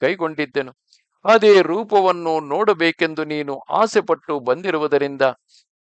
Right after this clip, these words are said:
ಕಾಮುಕರಿಗೆ ಗೌರವಿಸತಕ್ಕುದಾಗಿಯೂ ಎಂತಹ ಜಿತೇಂದ್ರಿಯರಿಗೂ ಮನ್ಮಥೋದ್ರೇಕವನ್ನು ಹುಟ್ಟಿಸತಕ್ಕುದಾಗಿಯೂ ಇರುವ ಆ ರೂಪವನ್ನೇ ಮತ್ತೊಮ್ಮೆ ನಿನಗೆ ತೋರಿಸುವೆನು ನೋಡು" ಎಂದು ಹೇಳಿ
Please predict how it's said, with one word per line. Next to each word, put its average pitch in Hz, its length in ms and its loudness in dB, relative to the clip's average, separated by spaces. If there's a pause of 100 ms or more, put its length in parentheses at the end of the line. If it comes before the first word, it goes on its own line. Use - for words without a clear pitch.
ಕಾಮುಕರಿಗೆ 202 920 4
ಗೌರವಿಸತಕ್ಕುದಾಗಿಯೂ 170 1600 0 (300)
ಎಂತಹ 202 640 4
ಜಿತೇಂದ್ರಿಯರಿಗೂ 196 1200 2
ಮನ್ಮಥೋದ್ರೇಕವನ್ನು 185 1400 0
ಹುಟ್ಟಿಸತಕ್ಕುದಾಗಿಯೂ 151 1200 -2 (400)
ಇರುವ 185 460 0
ಆ 170 260 4
ರೂಪವನ್ನೇ 160 760 -4 (480)
ಮತ್ತೊಮ್ಮೆ 196 640 2
ನಿನಗೆ 151 500 -2
ತೋರಿಸುವೆನು 147 800 -8
ನೋಡು" 139 400 -6
ಎಂದು 135 320 -6
ಹೇಳಿ 135 380 -4